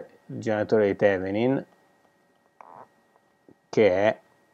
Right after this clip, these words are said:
lo chiamo, bah, V T H, che però sarà uguale a V S per, no, la, è la tensione a vuoto tra questi due nodi, no? Quindi è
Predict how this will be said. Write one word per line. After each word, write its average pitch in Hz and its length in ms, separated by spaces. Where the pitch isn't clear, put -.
lo 110 120
chiamo, 92 720
bah, - 160
V 95 200
T - 100
H, 90 560
che - 300
però 95 260
sarà - 300
uguale 92 460
a 82 200
V 107 320
S 117 500
per, 101 600
no, - 180
la, - 280
è 95 200
la 107 120
tensione 110 360
a 107 40
vuoto 104 360
tra - 160
questi 107 280
due 104 140
nodi, 90 300
no? - 180
Quindi 90 300
è 92 180